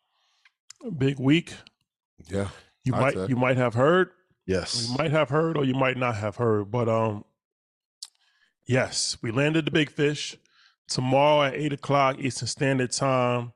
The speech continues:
Speaker 1: on our YouTube channel or podcast outlets, we will be interviewing the richest black person in American history.
Speaker 3: Wow.
Speaker 1: Robert F. Smith, private equity titan,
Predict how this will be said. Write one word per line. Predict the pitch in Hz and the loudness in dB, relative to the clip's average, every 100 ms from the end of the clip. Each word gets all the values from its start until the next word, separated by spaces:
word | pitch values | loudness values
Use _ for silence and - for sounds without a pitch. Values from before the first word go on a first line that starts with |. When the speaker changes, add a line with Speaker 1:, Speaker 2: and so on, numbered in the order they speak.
| _ | _
Speaker 1:
on | 127 123 | -4 -2
our | 117 | -2
YouTube | 123 120 120 | -2 -4 -4
channel | 139 120 117 | 0 2 2
or | 117 | 0
podcast | - 120 113 117 113 - | 0 -4 -2 -2 -2 -2
outlets, | 113 104 113 - | -2 0 -2 -2
we | 117 | -4
will | 107 | -2
be | 113 - | -6 -2
interviewing | 139 147 147 120 139 143 135 127 - - _ _ _ _ _ | -2 0 -4 -6 -8 -6 -6 -8 -20 -20 _ _ _ _ _
the | 120 110 | -2 0
richest | 120 165 - 156 156 131 - - | 2 0 0 2 2 0 -4 -2
black | 131 147 156 - | 0 0 -4 -4
person | 139 139 - 143 | 0 0 0 -2
in | 135 127 | -2 -2
American | 131 135 139 - 135 131 120 - - | -2 -2 -2 -6 -6 -4 -8 -14 -2
history. | 180 190 - 165 151 170 208 _ _ _ | 0 2 0 2 2 0 -2 _ _ _
Speaker 3:
Wow. | 85 95 92 - 117 | -2 0 -2 -6 -4
Speaker 1:
Robert | 143 165 151 165 165 - _ - | 0 0 2 2 2 -6 _ 0
F. | 151 147 - - _ - | 0 0 -4 -20 _ -12
Smith, | - - - - 131 151 151 - _ _ _ _ _ | -4 -2 -2 -2 0 0 0 -8 _ _ _ _ _
private | - 143 151 139 151 - | -6 0 0 0 -4 -4
equity | 151 156 - 143 143 143 - _ _ _ _ _ _ _ | -4 -4 -2 -2 0 -4 -10 _ _ _ _ _ _ _
titan, | - 143 156 - 143 143 | -4 0 -2 0 -2 -2